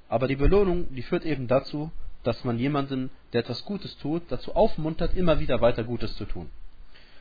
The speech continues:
Und, ähm, man verspürt natürlicherweise, wenn jemand einem etwas Gutes tut, eine Art innere, äh, Erniedrigung oder Schamgefühl oder nenn es, wie du möchtest.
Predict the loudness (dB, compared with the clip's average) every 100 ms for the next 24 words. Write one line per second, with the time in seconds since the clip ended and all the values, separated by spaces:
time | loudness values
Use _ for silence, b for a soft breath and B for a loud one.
0 | b b -14 0 2 4 0 -10 -12 -14
1 | -14 -12 -10 -2 2 4 4 2 -2 -6
2 | -10 -14 -16 -18 -16 -16 -16 -16 -14 -14
3 | -14 -16 -16 -10 -4 -2 0 0 2 4
4 | 6 8 8 6 6 4 4 6 6 6
5 | 2 -4 -2 -2 -2 -4 -2 -2 -4 -6
6 | -10 -6 -6 -6 -8 -6 -4 -6 -14 b
7 | b b -4 0 0 2 4 2 0 -14
8 | -6 -2 2 2 4 2 0 -14 -18 -18
9 | -18 -8 0 2 2 2 -2 -2 0 0
10 | -2 -4 -2 -2 -2 -4 -6 -6 -4 0
11 | 6 6 6 0 2 6 6 6 4 4
12 | 4 4 2 -2 -6 -10